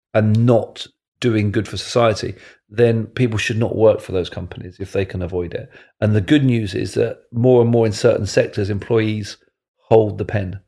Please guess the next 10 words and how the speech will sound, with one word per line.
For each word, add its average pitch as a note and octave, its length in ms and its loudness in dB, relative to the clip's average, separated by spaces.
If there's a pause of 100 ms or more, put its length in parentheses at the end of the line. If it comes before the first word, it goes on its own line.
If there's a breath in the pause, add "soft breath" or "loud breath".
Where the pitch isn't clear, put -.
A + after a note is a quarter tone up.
(340)
and G#2+ 320 -2
they A2+ 200 4
could A2 240 -2
actually G2+ 280 -2
decide G2 460 -2
which D3 180 -4
companies - 380 -8
they - 80 -6
work - 260 -10
for. - 280 -12